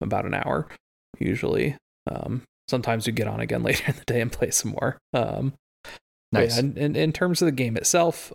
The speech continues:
Speaker 1: um, a hundred and fifty people parachute into a huge map, um, and then run around the map trying to find, y-, you know, you, you, you parachute in with just a pistol,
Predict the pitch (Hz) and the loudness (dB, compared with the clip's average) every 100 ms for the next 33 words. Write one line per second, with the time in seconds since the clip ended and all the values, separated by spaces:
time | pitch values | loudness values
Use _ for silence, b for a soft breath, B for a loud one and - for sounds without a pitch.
0 | 127 123 120 117 117 117 - _ - - | 2 2 4 2 0 -2 -8 _ -12 -6
1 | - 135 135 135 147 151 - 165 165 - | 0 2 2 2 0 0 2 2 2 2
2 | 147 143 160 170 - 120 117 - 120 - | 2 2 2 2 0 -2 0 2 2 2
3 | - - 123 113 - 139 208 240 - - | -2 0 2 2 0 2 0 -2 -14 -18
4 | _ _ _ - 113 110 107 107 101 110 | _ _ _ -2 0 0 0 0 -2 -2
5 | 107 107 107 110 113 - 113 107 110 110 | 0 0 0 -2 -4 -4 -2 0 -2 -2
6 | 113 117 113 - 113 107 - 123 113 113 | 0 0 0 0 -2 0 0 0 0 2
7 | 113 113 - 117 113 113 120 107 113 107 | 2 0 -2 -4 -2 0 0 2 0 0
8 | 113 104 - 80 98 117 104 - - - | -2 -4 -8 -8 -4 -4 -6 -10 -4 0
9 | 120 - 120 117 113 110 110 131 113 - | 2 2 2 4 2 0 -4 -4 -4 0
10 | 107 180 - 180 | 2 2 4 2